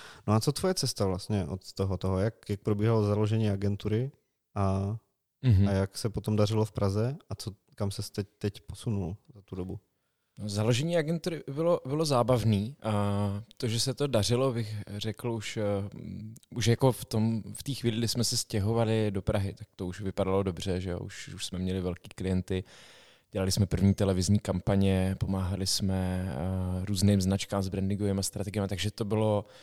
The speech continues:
Speaker 2: to bylo dobrý, bylo to našláplý a myslím, že to byl jeden z těch důvodů, proč jsem si to dovolil potom jako to, to studium nedodělat, protože jsem nějak cítil, že, že tohle už je vlastně víc než nějaký, nějaký papír.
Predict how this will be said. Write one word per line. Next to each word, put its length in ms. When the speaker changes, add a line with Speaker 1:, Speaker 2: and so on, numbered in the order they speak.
Speaker 2:
to 80
bylo 100
dobrý, 340
bylo 180
to 100
našláplý 600
a 40
myslím, 320
že 100
to 100
byl 200
jeden 240
z 80
těch 160
důvodů, 280
proč 180
jsem 160
si 120
to 100
dovolil 420
potom 300
jako 200
to, 420
to 100
studium 360
nedodělat, 400
protože 320
jsem 320
nějak 180
cítil, 400
že, 560
že 220
tohle 340
už 140
je 100
vlastně 320
víc 240
než 160
nějaký, 640
nějaký 360
papír. 400